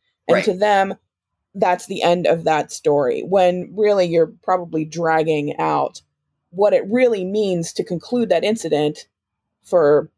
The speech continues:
Speaker 1: several sprints, for several months, is however long these action items take to get put together.
Speaker 2: And I love that I got to make a Sopranos reference. Uh, it's one of my, my favorite shows, and I'm due to go rewatch it.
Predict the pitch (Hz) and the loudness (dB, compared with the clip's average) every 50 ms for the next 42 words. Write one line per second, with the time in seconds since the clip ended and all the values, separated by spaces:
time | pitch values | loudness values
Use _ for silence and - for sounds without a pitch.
0 | _ _ _ _ _ _ _ _ _ - - - - 147 143 - 143 175 - - | _ _ _ _ _ _ _ _ _ -20 -8 -2 0 0 0 2 0 -2 -2 -2
1 | - 127 123 143 - - - - - - 135 135 135 143 143 - 139 139 160 190 | -2 -2 -2 -2 -4 -8 -14 -12 -6 -2 0 0 0 0 0 -2 -4 -2 -2 -2
2 | 220 240 233 185 143 139 143 - 135 127 - - - - 139 143 135 156 180 202 | 0 0 0 0 0 -2 -6 -12 -14 -14 -14 -12 -6 -2 0 2 2 2 2 0
3 | 196 202 202 208 202 196 208 202 196 190 190 190 185 208 - - - 170 156 147 | 0 2 2 2 2 0 -2 -2 -2 -2 0 0 0 0 -2 -4 -2 0 0 0
4 | 156 151 - - 156 139 - - - - 147 151 147 - - _ _ _ - 202 | 0 -2 -2 -2 -2 -2 -2 -4 -10 -4 -2 0 0 0 -2 _ _ _ -2 0
5 | - - 175 190 202 190 120 101 85 147 151 - _ _ _ _ _ - - 160 | 0 0 2 2 2 2 0 -2 -4 -8 -10 -14 _ _ _ _ _ -6 -2 0
6 | 165 165 165 156 156 170 - 156 151 131 123 113 120 117 - 113 117 117 113 107 | 0 0 2 2 2 2 2 2 2 2 2 2 0 0 -2 -2 -4 -4 -4 -4
7 | 98 - 90 - - 98 95 90 90 90 87 82 78 76 - - 82 80 76 - | -6 -8 -10 -10 -8 -6 -6 -4 -4 -6 -6 -8 -8 -8 -8 -10 -10 -10 -10 -12
8 | - - - - - - 87 - - 113 113 - - 120 117 110 104 95 95 101 | -14 -18 -20 -12 -8 -6 -6 -4 -4 -4 -4 -2 -2 -2 -2 0 -2 -2 -4 -4
9 | 98 - - 113 127 120 117 110 - - 135 131 117 123 120 117 - - 127 123 | -6 -6 -4 -2 0 0 0 0 0 0 0 0 0 0 -2 -2 0 0 2 2
10 | 117 110 104 101 98 - - - - 127 135 139 143 135 - 208 262 349 - - | 2 2 0 -4 -6 -8 -8 -8 -6 -4 -2 -2 -4 -2 -2 -2 -2 -2 0 0
11 | 110 110 104 98 98 95 95 90 90 - - - 95 - - | 0 0 -2 -2 -4 -2 0 0 0 0 0 -2 -6 -6 -6